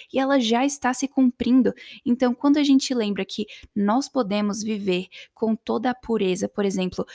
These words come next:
com o, quando o Senhor Jesus diz no Sermão do Monte que "bem-aventurados os limpos de coração, porque verão a Deus", essa é uma promessa que a gente pode entendê-la melhor, tanto porque quando a gente sabe que ela é uma promessa que fala sobre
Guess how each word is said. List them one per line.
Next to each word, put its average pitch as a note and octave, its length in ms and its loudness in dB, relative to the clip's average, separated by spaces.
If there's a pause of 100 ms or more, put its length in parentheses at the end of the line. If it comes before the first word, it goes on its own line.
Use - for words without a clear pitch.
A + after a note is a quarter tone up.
(160)
com G#3 300 0
o, G3 580 -2
quando G#3 200 -4
o G#3 60 -2
Senhor G3+ 240 0
Jesus F#3 380 -2
diz F#3 220 -2
no F#3 80 -2
Sermão F#3 320 -2
do F3 100 -2
Monte F3 300 -4
que - 100 -8
"bem-aventurados G3+ 640 -2
os F3+ 160 -4
limpos G3+ 320 -2
de F#3 80 -2
coração, F3+ 420 -2
porque F#3+ 300 -8
verão F3+ 320 0
a E3 140 -4
Deus", A3+ 340 0 (340)
essa C4 240 -2
é D#4 40 2
uma D4+ 120 4
promessa A3 380 -2
que G#3+ 100 -6
a G#3+ 40 -2
gente A3 280 -2 (320)
pode C4 400 0
entendê-la A#3+ 760 2
melhor, G3+ 380 2
tanto C#4+ 340 2
porque A3+ 480 0 (320)
quando B3 420 2
a - 100 0
gente A3 280 -2
sabe A3+ 240 0
que - 120 -8
ela G3 160 0 (280)
é G3 100 2
uma G3 140 0
promessa F3+ 560 0
que - 200 -8 (240)
fala F3+ 240 -4
sobre F3 320 -2